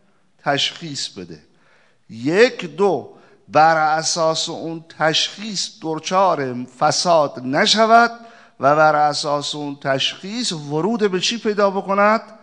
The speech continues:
صلاح پیدا بکند. در بحث‌های حکمی از این مرتبه عقل می‌گن انسان دارای دو مرتبه عقله،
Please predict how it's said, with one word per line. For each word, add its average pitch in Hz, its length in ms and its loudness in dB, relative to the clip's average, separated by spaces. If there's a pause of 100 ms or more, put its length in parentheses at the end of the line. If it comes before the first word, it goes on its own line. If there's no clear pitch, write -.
(140)
صلاح 147 720 4
پیدا 123 320 -6
بکند. 123 520 -12 (480)
در 160 220 4
بحث‌های 156 1040 -2
حکمی 196 340 -12
از 175 220 -4
این 202 100 -8
مرتبه 156 580 -6
عقل 185 380 0 (100)
می‌گن 180 340 -4
انسان 180 640 -6
دارای 165 360 0
دو 185 200 -6
مرتبه 139 520 -4
عقله، 117 560 -6